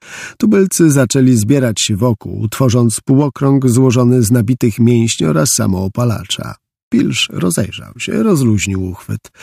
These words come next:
Ciężar zsunął się z głośnym hukiem na podłogę, uwalniając chłopaka. Żeberko zerwał się z ławki i naparł na Pilsza. „Psie jebany!”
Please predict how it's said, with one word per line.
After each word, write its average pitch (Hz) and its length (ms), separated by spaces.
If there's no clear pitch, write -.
Ciężar 175 540
zsunął 101 540
się 127 140
z 107 80
głośnym 127 400
hukiem 110 320
na 104 120
podłogę, 101 560
uwalniając 123 720
chłopaka. - 640
Żeberko 156 520
zerwał 117 380
się - 140
z - 100
ławki - 440
i 202 120
naparł 117 460
na 110 140
Pilsza. - 540
„Psie 202 500
jebany!” 127 840